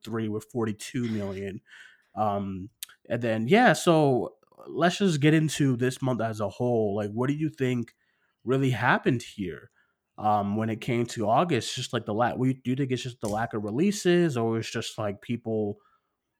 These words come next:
they wanna see the big, the big, big, big stuff, and I feel like they, we didn't have that this month.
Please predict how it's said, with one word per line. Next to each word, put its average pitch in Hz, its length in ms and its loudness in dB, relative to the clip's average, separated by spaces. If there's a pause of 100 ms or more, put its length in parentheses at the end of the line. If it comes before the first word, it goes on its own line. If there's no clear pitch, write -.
(160)
they 117 120 2
wanna 120 240 2
see 135 120 -2
the 117 100 0
big, 147 300 2
the 127 120 0
big, 135 280 -2
big, 131 200 0
big 160 200 -2
stuff, 110 320 -4
and 117 100 -4
I 110 60 -6
feel 131 160 -6
like 113 120 -2
they, 113 160 -2
we 110 120 -4
didn't 117 160 -4
have 139 220 -2
that 95 160 -10
this - 160 -16
month. - 200 -16